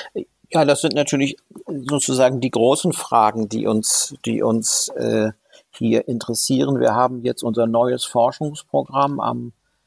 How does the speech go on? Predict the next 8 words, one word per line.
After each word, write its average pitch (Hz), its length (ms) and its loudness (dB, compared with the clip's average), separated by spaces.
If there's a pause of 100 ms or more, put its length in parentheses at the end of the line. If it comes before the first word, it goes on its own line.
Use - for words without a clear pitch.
(160)
Helmholtz-Zentrum 127 720 0
für 123 100 0
Umweltforschung, 135 880 0 (380)
äh, 123 140 2
bei 117 260 2
den 123 180 -2
Sozialwissenschaften, 113 1500 -2 (100)
äh, 117 300 0